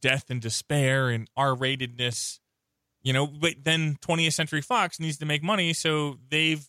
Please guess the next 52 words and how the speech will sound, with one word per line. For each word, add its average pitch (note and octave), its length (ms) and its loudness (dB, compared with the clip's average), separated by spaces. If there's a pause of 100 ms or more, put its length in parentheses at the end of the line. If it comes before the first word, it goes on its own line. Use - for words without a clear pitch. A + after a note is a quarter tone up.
(160)
moved D#3 280 2
in F3 100 0
a F#3 60 0
different G3+ 280 0
direction B2+ 300 0
with A#2 100 -4
their A#2 100 0
R-rated A#2 400 2
movies. G#2+ 320 -8
So E3+ 120 2
it's, F3+ 200 -2 (380)
it's - 380 0 (320)
in A#3 180 2
their G#3 180 4
best E3+ 340 0
interest D3+ 360 -2
as A#2+ 140 0
a A2 60 -4
business D#3+ 520 0
to C#3 100 -2
what B2+ 200 -2
they're A#2+ 140 -2
doing, F#3 420 -2 (420)
and C#3+ 120 2
I C3+ 120 4
get C#3 260 2
it. F2 140 -6 (520)
I C#3 120 4
understand C#3+ 640 2
what A2+ 120 -2
they're A2 120 -4
doing. G2+ 320 -4 (240)
And, C3+ 260 2
and B2+ 300 -4
for - 220 -2
me, G3+ 440 4
I D3 120 2
want D#3 200 2
to D3 100 0
enjoy C#3 420 2
the C3 100 -2
films. G#2+ 500 -10
And, A2 180 -8 (520)
and C3+ 160 4
so D3 140 4
that's C#3+ 240 2
why D3+ 220 2
I C#3 120 4
kinda C#3 260 -2
go D3+ 160 2
in F#3 100 2
like, B2 200 0